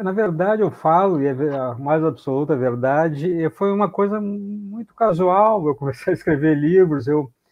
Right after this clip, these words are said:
é, eu, o primeiro li-, eu tinha feito um livro infantil, né, que é uma história que eu inventei pra minha filha quando ela era pequena,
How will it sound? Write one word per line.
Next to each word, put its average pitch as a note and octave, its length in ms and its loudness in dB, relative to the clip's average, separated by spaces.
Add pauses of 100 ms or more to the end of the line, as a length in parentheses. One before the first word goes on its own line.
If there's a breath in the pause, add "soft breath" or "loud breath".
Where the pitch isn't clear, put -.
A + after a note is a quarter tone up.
(480)
é, C#3+ 340 -2
eu, E3 380 2
o D#3+ 60 -10
primeiro E3+ 440 6
li-, D#3+ 240 4
eu F3 160 0
tinha G#3 180 -2
feito A3 300 0
um F#3+ 60 2
livro F#3 200 2
infantil, F3+ 840 2
né, B2+ 260 -8
que - 60 -14
é C#3 40 -18
uma C3 140 -10
história C#3+ 400 0
que C#3 140 -8
eu - 20 -4
inventei B2+ 380 -4
pra C3 100 -10
minha B2 160 -8
filha D3 400 -4
quando A#2+ 160 -12
ela A#2+ 140 -4
era B2 120 -4
pequena, C#3+ 720 -8